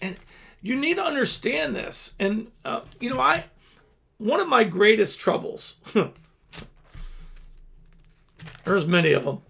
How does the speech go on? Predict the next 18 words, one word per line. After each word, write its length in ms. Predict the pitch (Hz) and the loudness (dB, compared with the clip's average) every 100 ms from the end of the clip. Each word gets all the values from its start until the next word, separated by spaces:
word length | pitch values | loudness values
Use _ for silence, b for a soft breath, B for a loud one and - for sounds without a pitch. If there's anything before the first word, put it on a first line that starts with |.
| - | 2
One 200 | 180 254 | 4 6
of 60 | |
my 120 | 240 202 | 6 4
greatest 460 | 180 190 185 151 | 6 6 6 0
troubles 460 | - 170 151 135 117 | -2 -2 -4 -10 -10
was 340 | - - - _ _ _ _ _ - | -12 -12 -18 _ _ _ _ _ -2
my 400 | 165 170 160 - | 2 2 -2 0
naivete, 760 | 170 170 147 151 147 127 - - b b b b b | 4 4 2 -2 -4 -6 -12 -20 b b b b b
my, 420 | - 165 175 - - | -2 0 0 -4 -6
uh, 260 | - - - - | -8 -8 -8 -10
my 300 | 196 233 311 | 0 2 2
thinking 580 | - 240 247 - 208 175 | 0 0 0 -2 -8 -4
that 340 | 165 165 - - _ _ _ _ 170 | -2 -2 -6 -18 _ _ _ _ -2
all 240 | 214 247 | 0 0
people, 640 | - - 220 - - - - _ - - _ _ _ _ _ _ | -2 -2 -4 -4 -8 -8 -10 _ -20 -20 _ _ _ _ _ _
you 80 | 190 | -4
know, 60 | 196 | -2
like, 240 | 196 - | -4 -8